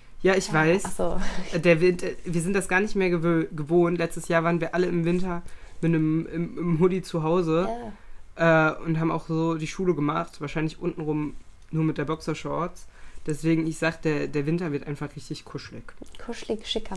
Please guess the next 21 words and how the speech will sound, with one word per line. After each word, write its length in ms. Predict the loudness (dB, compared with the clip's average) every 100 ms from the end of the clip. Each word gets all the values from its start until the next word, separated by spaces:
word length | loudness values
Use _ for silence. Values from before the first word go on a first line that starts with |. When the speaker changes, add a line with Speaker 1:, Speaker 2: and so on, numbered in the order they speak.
| -8
Speaker 2:
Winter, 260 | -8 -8 -8
bitte. 280 | -10 -10 -12 -14 -16 -18 -16 -16 -16 -18 -20 -14 -10
Speaker 1:
Kuschelig, 480 | -8 -8 -4 -4 -2
schicker 340 | -4 -2 -2
Winter, 360 | -2 -4 -6 -6 0
Speaker 2:
Das 160 | 4
Speaker 1:
okay. 120 | 4 4
Speaker 2:
ist, 160 | 0
wir 120 | 2
wissen 280 | 4 4 4
einmal, 400 | 4 6 8 8
dass 120 | 6 4
das 200 | 2 0
die 160 | -2
Folgenbeschreibung, 880 | 0 0 0 -2 -6 -2 0 0 -2
dass 220 | -4 -6
so 80 | -4 -2 -2
unsere 240 | -2 -2 -2
Folge 280 | -2 -2 -2
heißen 300 | -4 -4 -4
wird. 260 | -4 -6